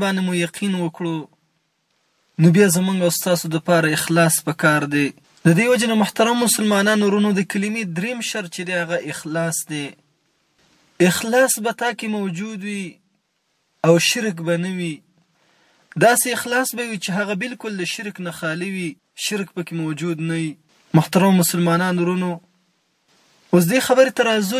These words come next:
چې دا اخلاص څه ته ویل کیږي. اخلاص په لغت کې ویل کیږي التسبیة والتنقیة وتجرید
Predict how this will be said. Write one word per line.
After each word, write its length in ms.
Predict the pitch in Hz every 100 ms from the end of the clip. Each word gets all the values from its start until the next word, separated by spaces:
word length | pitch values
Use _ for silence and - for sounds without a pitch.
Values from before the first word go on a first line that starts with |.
| -
چې 60 | 214
دا 60 | 196 190
اخلاص 360 | - 214 214 -
څه 80 | - -
ته 80 | 185
ویل 160 | 170 156
کیږي. 340 | 180 170 160 147 - _ _ _ _ _ _ 190
اخلاص 340 | 180 240 269 262
په 60 | 262 220
لغت 220 | 202 247 -
کې 80 | 233
ویل 200 | 208 190 -
کیږي 400 | 226 208 214 202 170 _ _ _ _ _ _ _ _ _ -
التسبیة 1000 | 202 - - 208 - - 269 262 254 - 226 214 180 - -
والتنقیة 1040 | 196 - - 202 185 170 214 208 190 170 175 151 143 _ _ _ _ _ _ _ _ _ _ -
وتجرید 640 | 160 165 190 170 208 208